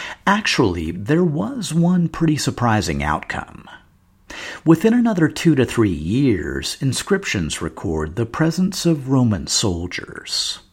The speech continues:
both inside Hatra itself and patrolling the nearby countryside, which means that in the aftermath of Ardashir's attack,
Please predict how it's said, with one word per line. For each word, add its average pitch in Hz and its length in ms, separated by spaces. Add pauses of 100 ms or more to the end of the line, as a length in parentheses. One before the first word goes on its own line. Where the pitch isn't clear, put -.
(400)
both 156 440
inside 160 600
Hatra 107 540
itself - 960
and 180 380
patrolling 160 560
the 139 140
nearby 120 460
countryside, - 1000 (840)
which 175 300
means 131 640
that 135 320 (160)
in 165 140
the 165 180
aftermath 156 760
of 113 180
Ardashir's 104 600
attack, - 840